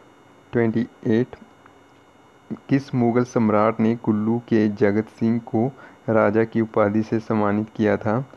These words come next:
तो ट्वेंटी एट का है option number सी, औरंगजेब। Next question है, हिमाचल प्रदेश में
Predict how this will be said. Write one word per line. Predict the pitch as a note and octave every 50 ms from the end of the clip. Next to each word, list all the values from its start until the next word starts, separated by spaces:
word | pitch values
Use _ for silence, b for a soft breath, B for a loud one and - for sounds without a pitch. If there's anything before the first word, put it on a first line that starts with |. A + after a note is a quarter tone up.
| B B B B B -
तो | - A#2+
ट्वेंटी | A2+ - A#2+ A2+ G#2+ G#2 G#2 A#2+ A#2+ - - B2
एट | A#2 A2 A2 -
का | - A#2+ A2+
है | A2+ A#2
option | A2+ A2 G#2+ - - A#2 G#2+
number | G#2+ G#2 G#2 G2+ G#2 G#2
सी, | G2+ - - - - A2 A#2 C#3 - B B B B B B B B B B B B _ _ _ - -
औरंगजेब। | - - G#2+ G#2+ A2 G#2 G2+ - G#2 G#2 A#2+ C3+ - - - - - - - - -
Next | - - A2+ A2 G#2+ A2 - -
question | - A#2 A2+ A2 - - A#2 A2
है, | A2 A2 A2+ A#2+ A#2+
हिमाचल | A2 A2 A2 G#2+ G#2+ - A2+ A2
प्रदेश | - - A2+ G#2 G#2 G#2 G#2 A2 A2 -
में | A2 A2 A2+